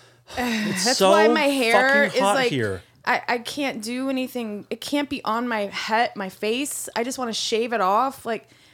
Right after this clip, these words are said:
Speaker 1: I'm
Speaker 2: You should
Speaker 1: so
Speaker 2: shave your
Speaker 1: hot.
Speaker 2: face hair for sure.
Speaker 1: <laughs>
Speaker 2: No, uh, and this is a, we just experienced the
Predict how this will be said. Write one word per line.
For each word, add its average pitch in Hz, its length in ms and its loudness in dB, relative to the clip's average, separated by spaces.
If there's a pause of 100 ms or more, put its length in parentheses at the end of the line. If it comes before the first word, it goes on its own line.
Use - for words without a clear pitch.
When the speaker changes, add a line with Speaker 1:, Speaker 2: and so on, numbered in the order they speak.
(100)
Speaker 1:
I'm 254 120 4
Speaker 2:
You 254 60 4
should 214 140 2
Speaker 1:
so 285 160 6
Speaker 2:
shave - 80 6
your - 100 6
Speaker 1:
hot. 269 120 4
Speaker 2:
face - 160 4
hair 104 240 0
for 120 140 -8
sure. 104 420 -4
Speaker 1:
<laughs> - 40 -20 (400)
Speaker 2:
No, 196 260 4
uh, 160 140 0
and 170 160 2
this 190 160 0
is 180 140 -4
a, 160 500 2
we 165 120 -2
just 180 160 -6
experienced - 560 -4 (120)
the 131 520 -4